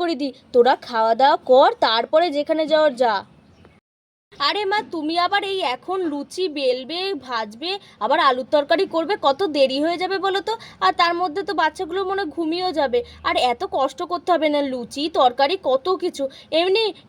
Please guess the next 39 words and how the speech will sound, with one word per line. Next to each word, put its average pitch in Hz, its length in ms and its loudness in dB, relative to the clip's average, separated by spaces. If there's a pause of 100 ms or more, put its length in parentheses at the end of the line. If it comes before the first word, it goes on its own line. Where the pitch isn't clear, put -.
এই 440 80 4 (120)
চল 320 220 4
না 392 140 4
অপু, 381 160 -2 (180)
এক 277 160 -6
কাজ 311 120 -2 (100)
করি, 359 200 -4
আমরা 294 140 -4 (100)
সন্ধ্যাবেলায় 320 540 -2
কিছু 320 160 -8 (100)
একটা 427 180 -2 (320)
স্ন্যাক্স 302 420 0
বানিয়ে 294 280 0
দিই 330 160 -4
বাচ্চাদের, 294 360 -2 (100)
তাহলেই 277 460 0
হবে। 220 240 -2 (800)
হ্যাঁ, 330 160 4
হ্যাঁ 415 160 4
দিদি, 381 200 -2 (120)
তাহলে 262 240 2 (120)
তাই 285 160 4 (120)
চল, 320 180 4 (260)
তাড়াতাড়ি 247 400 0
করে 349 120 0 (100)
বানিয়ে 277 280 0
দিই, 415 160 0
বাচ্চা 240 240 0
কাচ্চাগুলো 311 320 -4 (100)
খেয়ে 294 220 2
নিক। 277 100 -4 (260)
কিন্তু 392 180 0 (120)
এই 403 80 0 (100)
সন্ধ্যাবেলায় 359 580 2
কি 370 100 0 (120)
বানাবো 294 400 2
আর 311 140 4
ওদের 269 280 -2
জন্য? 302 220 0